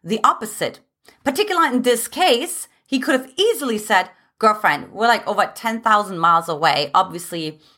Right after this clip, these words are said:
this is over before it started." But instead, he fought for me desperately.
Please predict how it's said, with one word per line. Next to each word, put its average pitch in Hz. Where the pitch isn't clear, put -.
this 233
is -
over 202
before -
it -
started." 220
But 196
instead, 185
he 247
fought 170
for 165
me 139
desperately. 165